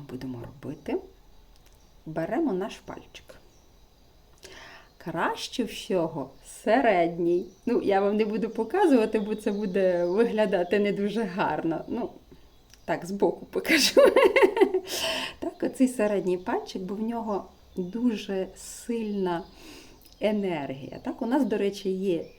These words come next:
чакри, це ж чакри, що в руках, і в наших пальчиках також є чакри. І ось дуже сильна емануюча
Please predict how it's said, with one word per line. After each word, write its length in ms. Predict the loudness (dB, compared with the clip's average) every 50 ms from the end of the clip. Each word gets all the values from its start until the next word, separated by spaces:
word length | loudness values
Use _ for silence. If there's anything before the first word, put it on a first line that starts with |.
| -20
чакри, 460 | -14 -8 -6 -6 -6 -6 -8 -8 -8 -6
це 200 | -4 -4 -4 -4
ж 180 | -4 -8 -12 -16 -20 -20 -20 -20 -20 -14
чакри, 420 | -10 -8 -6 -8 -8 -10 -12 -14
що 260 | -12 -14 -14 -12 -12 -10
в 60 | -10
руках, 340 | -10 -8 -6 -6 -6 -6 -8 -14 -20 -20 -20 -20 -20 -16 -8 -4
і 20 | -2
в 40 |
наших 500 | 0 0 0 -2 -2 -4 -6 -10 -10 -12
пальчиках 680 | -10 -6 -4 -4 -4 -4 -6 -10 -12 -12 -10 -10 -12 -12 -14 -20 -20 _ -20 -20 -20 _ _ _ -20 _ -20 -20 -20 _ _ -10
також 400 | -8 -8 -4 -2 -2 -2 -2 -2
є 80 | -6 -6
чакри. 480 | -6 -8 -12 -14 -14 -16 -16 -16 -16 -16 -18 -20 -20 -20 -20 -20 -20 -20 -20 -20 -20 _ _ _ _ -20 -20 _ _ _ _ _ -20 -20 -20 -20 -20 -20 -20 -20 -20 -20 -20 -20 -20 -20 -20 -20 -12 -6
І 100 | -2 0
ось 200 | 4 4 4 4
дуже 460 | 2 2 2 2 2 2 0 -2 -4 -4
сильна 600 | -4 -6 -6 -4 0 2 2 2 2 0 -2 -6 -6 -4
емануюча 800 | -2 0 2 2 2 2 2 2 0 0 -2 -4 -6 -8 -8